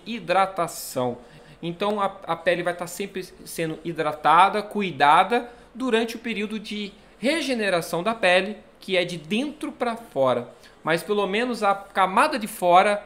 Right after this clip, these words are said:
já tá selada. Com isso, não temos mais o risco de uma contaminação.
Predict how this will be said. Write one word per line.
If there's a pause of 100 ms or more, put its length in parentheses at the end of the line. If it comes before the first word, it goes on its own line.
(200)
já
tá
selada. (640)
Com
isso,
não
temos
mais
o
risco
de
uma
contaminação.